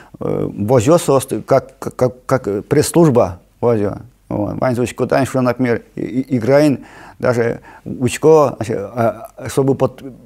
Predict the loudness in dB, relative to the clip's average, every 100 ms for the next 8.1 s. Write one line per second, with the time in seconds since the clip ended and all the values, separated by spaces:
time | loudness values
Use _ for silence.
0 | -6 -4 -2 0 2 2 0 -8 -20 -20
1 | -6 -4 -4 -8 -14 -20 -20 _ -20 -6
2 | 0 0 2 2 2 -2 -16 -20 _ -4
3 | 0 2 0 0 2 2 2 2 0 -4
4 | -20 -20 -10 -4 0 2 4 4 4 4
5 | 2 2 0 2 2 0 2 4 2 -2
6 | -12 -10 -2 -2 -2 -2 2 2 4 2
7 | 0 -2 -2 -2 -2 0 0 -2 -6 -10